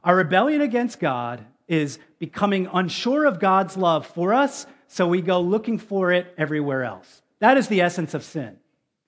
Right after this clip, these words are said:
that we doubt God's love for us, and so we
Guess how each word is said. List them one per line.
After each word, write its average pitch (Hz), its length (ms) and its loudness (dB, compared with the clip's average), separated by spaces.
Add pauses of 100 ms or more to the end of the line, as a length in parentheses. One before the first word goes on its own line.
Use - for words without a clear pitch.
(680)
that 170 140 0
we 180 120 0
doubt 180 460 2
God's 214 340 2
love 202 220 2
for 139 280 -4
us, - 380 -8 (460)
and 160 160 -4
so 160 420 0 (200)
we 185 440 -2